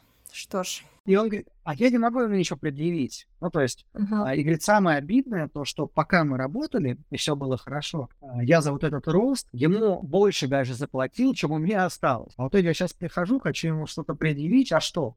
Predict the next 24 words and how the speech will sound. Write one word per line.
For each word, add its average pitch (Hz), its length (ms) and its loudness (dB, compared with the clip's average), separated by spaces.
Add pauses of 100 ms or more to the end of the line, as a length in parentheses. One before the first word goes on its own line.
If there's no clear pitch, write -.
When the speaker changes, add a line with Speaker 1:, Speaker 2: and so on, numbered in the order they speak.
Speaker 2:
У 131 60 -10
меня, 165 180 2
говорит, 151 220 -2
договора 156 460 -2
нет, 240 260 4 (100)
у 139 60 -2
нас 143 240 -2
есть 135 140 -4
договор 143 400 -2
про 147 100 -6
консультацию, 156 680 2
а - 20 -10
всё - 140 -8
остальное 175 420 0
я 143 140 0
ему 143 160 0
отдавал 123 400 2
фактически - 480 -8
налом, 113 400 0
потому 147 260 0
что - 140 -8
у 135 40 -2
нас 160 240 0
нет, 160 200 0